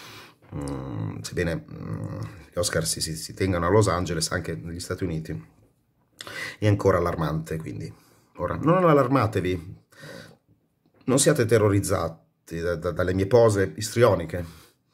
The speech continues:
da attore nato, assai criticato, da recensore sofisticato. Allora, The Father, vedete? Con quale destrezza, con quale magistrale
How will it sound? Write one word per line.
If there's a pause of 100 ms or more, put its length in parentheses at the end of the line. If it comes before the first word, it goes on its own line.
(360)
da
attore
nato, (840)
assai
criticato, (580)
da
recensore
sofisticato. (360)
Allora,
The
Father, (1300)
vedete? (640)
Con
quale (180)
destrezza, (520)
con
quale
magistrale